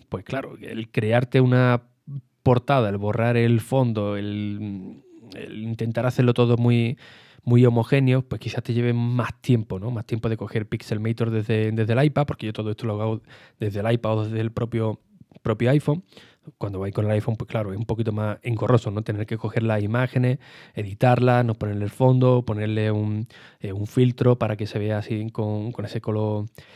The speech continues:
eh, más gris, con el fondo blanco. Y claro, eh, te ralentiza. Yo, eh, actualmente lo que quiero es,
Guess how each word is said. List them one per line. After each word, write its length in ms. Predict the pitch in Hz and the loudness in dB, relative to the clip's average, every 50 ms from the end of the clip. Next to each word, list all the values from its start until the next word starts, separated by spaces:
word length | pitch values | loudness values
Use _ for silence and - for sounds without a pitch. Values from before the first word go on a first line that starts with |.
| - _ _ | -20 _ _
eh, 360 | - 98 98 101 104 101 104 | -8 -8 -6 -4 -4 -4 -2
más 260 | 104 107 107 104 107 - | -2 -2 -2 -2 -4 -4
gris, 380 | 113 120 139 139 135 127 123 | -2 2 2 4 4 2 2
con 160 | - 117 104 | 0 -2 -2
el 80 | 101 101 | -2 -4
fondo 260 | - - 113 110 107 | -4 -2 0 0 2
blanco. 520 | 113 135 143 147 139 131 143 139 135 131 - _ _ - - | 2 2 2 0 0 0 0 -2 -2 -2 -8 _ _ -12 -12
Y 80 | 120 | -8
claro, 300 | - 135 131 120 - - - | -4 -4 -4 -4 -4 -6 -10
eh, 180 | 107 107 107 104 110 - _ - 113 - - - - _ _ | -10 -10 -10 -10 -12 -16 _ -20 -20 -18 -20 -20 -20 _ _
te 120 | - 120 | -2 -2
ralentiza. 600 | 113 113 113 117 113 110 - - 139 120 - 107 | 0 0 0 0 0 0 2 2 0 0 0 -4
Yo, 340 | 107 107 110 117 123 123 123 | -6 -2 -2 0 0 0 -2
eh, 340 | - - - - - - - - | -6 -10 -14 -16 -14 -14 -14 -10
actualmente 500 | - 123 - - 131 120 123 123 123 - | -10 -10 -2 0 0 2 2 2 2 2
lo 80 | 127 117 | 0 0
que 100 | 113 110 | -2 -2
quiero 200 | - 131 127 127 | -2 0 0 0
es, 160 | 127 131 - | 0 -2 -4